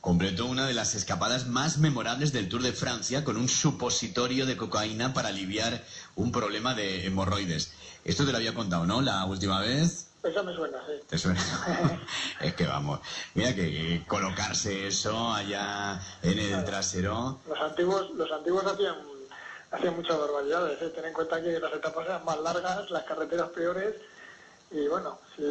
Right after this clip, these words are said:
Speaker 2: te lees algún libro de estos de la historia del ciclismo y el Tour antiguo, <laughs> de, de anécdotas de esas hay y todavía peores.
Speaker 1: Ujú. Bueno, pues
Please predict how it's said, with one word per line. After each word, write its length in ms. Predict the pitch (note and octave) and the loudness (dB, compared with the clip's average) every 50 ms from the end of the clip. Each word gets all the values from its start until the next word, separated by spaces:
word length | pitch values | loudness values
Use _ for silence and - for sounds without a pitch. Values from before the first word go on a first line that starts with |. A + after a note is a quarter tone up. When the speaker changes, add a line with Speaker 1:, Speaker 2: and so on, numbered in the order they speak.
| D3 C#3 - | 2 0 2
Speaker 2:
te 100 | D#3 D3 | 0 0
lees 220 | D3+ F3 F3 E3 | 2 2 0 2
algún 280 | F3+ E3+ D#3+ E3 E3+ E3 | 0 0 0 0 2 2
libro 240 | F3+ F3 E3+ E3 D#3+ | 4 4 4 4 2
de 80 | E3+ | 2
estos 240 | E3+ - - E3 D3+ | 0 0 0 0 0
de 220 | E3 E3 E3 D#3+ D#3 | 2 0 0 0 0
la 300 | D#3+ D#3 D#3 D#3 D#3 D#3 | 0 -2 0 -2 -2 -4
historia 380 | D#3+ - - F3+ E3 E3+ E3 E3+ | -6 -4 -2 -2 0 2 0 0
del 80 | D#3+ | 0
ciclismo 680 | D#3+ E3 D#3+ E3 E3 E3 E3+ E3 E3 D#3 D#3 D#3 D3 D#3 D#3 D#3 | -2 -2 -2 -2 -2 -2 -2 0 0 2 2 0 0 -2 -2 0
y 60 | D#3+ | 0
el 100 | D#3 - | -2 0
Tour 180 | - - - F3 | 0 2 2 2
antiguo, 560 | E3 - - E3 F3 F#3 F#3+ G3+ F#3+ F3 - - - F3 - - | 0 0 -2 -2 0 0 2 0 0 -2 -4 -8 -8 -10 -8 -8
<laughs> 280 | F3+ - - A3 - - | -10 -12 -12 -12 -6 -4
de, 100 | D#3+ - - - | -4 -4 -4 -8
de 200 | F#3+ D#3+ D3+ - - - - - - - | -8 -8 -8 -10 -10 -14 -16 -16 -12 -8
anécdotas 520 | - D#3 D#3 D#3+ E3 E3+ E3+ F3 F3 E3 | -4 -4 -2 2 2 2 4 4 0 0
de 80 | F3 F3+ | 0 0
esas 200 | F3 F3+ F3 E3 | 0 0 0 2
hay 440 | F3 F3+ F#3 F3+ F3+ E3 D#3 - - - - - - - - - - - - - - - | 2 0 2 2 0 0 -2 -6 -10 -16 -20 -20 -20 -20 -18 -18 -18 -20 -14 -12 -4 -4
y 80 | E3+ - | -2 2
todavía 340 | E3 D#3+ D#3 E3+ F3+ E3+ | 2 2 4 4 2 2
peores. 280 | E3+ E3 D3 C#3+ C#3 C3 - - - - - - - - | 0 0 -2 -2 -4 -8 -8 -16 -20 -20 -18 -18 -12 -8
Speaker 1:
Ujú. 380 | G#2 G#2 F#2+ F#2 G2 A2+ D3+ F3+ - - - - - - - - - - - - - | -4 -4 -2 0 2 2 0 0 -2 -8 -12 -10 -8 -8 -8 -8 -8 -10 -10 -4 -2
Bueno, 300 | - - D3 E3+ - - - | 2 4 6 4 4 4 0
pues 1000 | - A2+ A2+ A2 A2 A2+ A2+ A2 A2 G#2+ G#2+ G#2 G#2+ G#2+ G#2+ G#2 G2+ G2 F#2+ - | -2 -2 0 0 0 0 0 0 0 0 0 0 0 0 0 -2 -2 -2 -4 -4